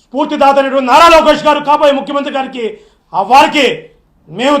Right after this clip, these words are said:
తీసుకెళ్లి పార్టీకి నీ మీద నువ్వు నాకు బెదిరించినటువంటి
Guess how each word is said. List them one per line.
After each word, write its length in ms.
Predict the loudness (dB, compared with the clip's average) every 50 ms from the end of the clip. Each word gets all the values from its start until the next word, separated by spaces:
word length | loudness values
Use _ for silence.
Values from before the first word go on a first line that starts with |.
| -2
తీసుకెళ్లి 420 | -4 -6 -6 -4 -4 -2 0 0 0 -2 0 0
పార్టీకి 460 | 2 2 2 0 -4 -6 -4 -4 -4 -6 -6 -10 -16 _ _ _ -10 -8
నీ 100 | -6 -2 0 0
మీద 160 | 2 4 4 4 4 2 0 -6 -14 _ _ -12
నువ్వు 160 | -10 -6 -4 -4
నాకు 140 | -4 -4 -4
బెదిరించినటువంటి 680 | -6 -6 -6 -6 -8 -8 -6 -6 -6 -6 -6 -4 -4